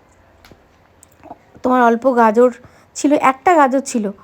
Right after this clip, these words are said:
ওটা দিয়ে ডাল করেছি। গাজর নিয়ে আসতে হবে। গাজর বন্ধুরা যারা হি-, লো হিমোগ্লোবিনে ভোগো, তারা কিন্তু গাজরটা খাবে।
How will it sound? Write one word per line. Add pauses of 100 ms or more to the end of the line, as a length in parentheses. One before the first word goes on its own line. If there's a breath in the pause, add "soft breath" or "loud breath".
(260 loud breath)
ওটা
দিয়ে
ডাল
করেছি।
গাজর
নিয়ে
আসতে
হবে। (420 soft breath)
গাজর
বন্ধুরা
যারা (220)
হি-,
লো
হিমোগ্লোবিনে
ভোগো, (360 soft breath)
তারা
কিন্তু
গাজরটা
খাবে।